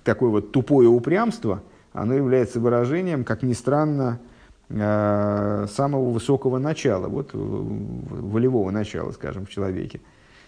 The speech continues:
Э, и, ну, тоже иллюстрация той же идеи, если я правильно понимаю, вот здесь.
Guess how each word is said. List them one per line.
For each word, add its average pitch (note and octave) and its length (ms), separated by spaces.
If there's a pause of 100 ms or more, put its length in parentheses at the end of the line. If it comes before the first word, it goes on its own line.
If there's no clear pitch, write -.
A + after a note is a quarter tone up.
(140)
Э, G2+ 400 (140)
и, A#2 520 (1000)
ну, A#2 160
тоже G3 280
иллюстрация D3 540
той A#2 340
же A#2 160
идеи, B2+ 180
если G2 160
я G2 60
правильно G2 280
понимаю, G2+ 400
вот G2+ 80
здесь. G#2 280